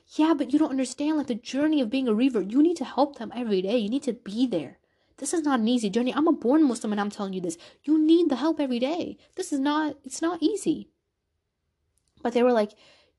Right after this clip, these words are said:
"What you're not understanding is that the past doesn't exist, and nor does the future. The past only lives in our memory as much as we let it live. So it's only alive as much as you want it to be alive. And the future's not even here yet.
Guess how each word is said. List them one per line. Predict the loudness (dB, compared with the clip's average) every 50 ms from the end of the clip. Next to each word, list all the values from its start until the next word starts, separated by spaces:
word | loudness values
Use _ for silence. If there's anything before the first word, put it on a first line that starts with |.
| _ _ _ -8
"What | -6 -6 -4
you're | -2 0 2
not | 2 2 2 0
understanding | -2 -4 -6 -6 -4 -4 -2 -2 -4
is | -4 -4
that | -4 -4 -4 -6 -8 -10
the | -14
past | -10 -4 0 0 0 0 -2
doesn't | -8 -8 -6 -6 -6
exist, | -8 -6 -6 -4 -4 -4 -6 -12 -18 -16 -12
and | -10 -8
nor | -4 -2 0 0
does | 0 -2 -4
the | -8
future. | -12 -8 -6 -6 -6 -6 -8 -12 -14 -14 -18 -20 -20 -18 -16
The | -8
past | -4 0 0 0 0 -2 -2
only | 0 0 0
lives | 2 2 2 0 0
in | -2 -4
our | -4
memory | -2 -2 -2 0 0 0
as | -2 -2
much | -4 -6 -8
as | -8 -8
we | -6
let | -4 -2 -2
it | -2 -2 -2
live. | -2 -2 -2 -2 -4 -6 -14 -20 -20 -20 -20 _
So | 0 2 2
it's | 2 2
only | 2 0 2 2
alive | 0 0 0 0 0 2 2 2
as | 0 0
much | 0 -2 0 0 0
as | -2 0 0
you | 2 2
want | 2 2 2 0 0
it | 0 -2
to | -6 -12
be | -12 -12
alive. | -12 -14 -14 -14 -16 -16 -16 -16 _
And | -6 -2 -2
the | -2
future's | 0 2 0 2 2 0 -2 0
not | 0 0 0
even | 0 -2 -2
here | -2 -2 -2 -2
yet. | -2 -2 -4 -4 -6 -6 -8